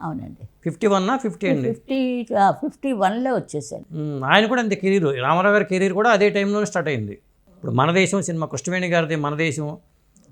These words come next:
Speaker 2: పల్లెటూరి పిల్ల, ఆ తర్వాత నాగిరెడ్డి చక్ర-, నాగిరెడ్డి గారి సినిమాలో పాతాళ భైరవితో ఆయన కెరీర్ స్టార్డమ్ వచ్చింది.
Speaker 1: నాకు చాలా ఇప్పుడు ఒకటి ఇచ్చారండి వాళ్ళిద్దరు, నాగేశ్వరరావు గారు, రామారావు గారు.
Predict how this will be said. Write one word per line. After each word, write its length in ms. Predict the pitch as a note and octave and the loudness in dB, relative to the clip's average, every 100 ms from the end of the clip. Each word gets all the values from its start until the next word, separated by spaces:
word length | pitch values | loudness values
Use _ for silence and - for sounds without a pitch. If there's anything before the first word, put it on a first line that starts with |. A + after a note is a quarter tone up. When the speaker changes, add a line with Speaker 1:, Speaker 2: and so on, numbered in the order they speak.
| - - | -16 -2
Speaker 2:
పల్లెటూరి 300 | D3+ E3 F3 | 2 4 4
పిల్ల, 460 | E3 D3+ D3 C#3+ C#3+ - _ _ _ _ _ - | 4 2 4 2 0 -12 _ _ _ _ _ 0
ఆ 100 | E3+ | 2
తర్వాత 380 | F3+ F#3+ G3 A#3 G#3 F#3 F3 D#3 D3+ | 4 4 6 6 6 6 6 4 4
నాగిరెడ్డి 460 | D#3+ F3+ F3+ F3 | 4 4 2 0
చక్ర-, 160 | F3 D#3+ | -4 -2
నాగిరెడ్డి 340 | D3+ E3+ E3+ | 0 2 2
గారి 140 | E3 D3 | 0 0
సినిమాలో 580 | D3+ D3+ D3 D3 C3+ B2 - _ - | 0 0 0 0 0 -2 -6 _ -2
పాతాళ 300 | C3+ D#3 E3 | 2 4 4
భైరవితో 520 | C#3+ C#3+ C#3+ C#3 G#3 | 4 2 2 0 0
ఆయన 280 | F3 C#3 A#2+ | 0 0 -2
కెరీర్ 440 | A2+ C#3+ D3+ B2+ G#2+ - _ | -4 -4 -2 -4 -6 -12 _
స్టార్డమ్ 380 | - D#3+ D#3+ C#3 | 0 2 2 -2
వచ్చింది. 380 | A2 G#2 G2+ - | -6 -12 -16 -14
Speaker 1:
నాకు 520 | F#3+ D3 E3+ F#3 - | -10 -8 -8 -10 -10
చాలా 720 | E3 F#3+ A3 A3 G#3+ F3 E3+ G3 F#3 | -8 -8 -6 -4 -2 -2 -4 -8 -12
ఇప్పుడు 300 | D#3 - F3+ | -14 -12 -16
ఒకటి 260 | - - | -14 -18
ఇచ్చారండి 600 | - - - - - _ - | -18 -14 -14 -14 -20 _ -16
వాళ్ళిద్దరు, 720 | C3 C3 - D#3 C3 A#2 - _ _ _ _ _ _ - | -16 -14 -10 -8 -8 -10 -18 _ _ _ _ _ _ -10
నాగేశ్వరరావు 640 | C3+ D3+ D3 D3 C#3+ C#3 | -8 -6 -8 -8 -10 -8
గారు, 500 | C3 B2+ D#3 _ D3 | -8 -10 -12 _ -12
రామారావు 520 | C3+ C3 E3 D3+ D3 | -8 -6 -6 -6 -8
గారు. 380 | A#2 - A#2 D3 | -8 -8 -10 -12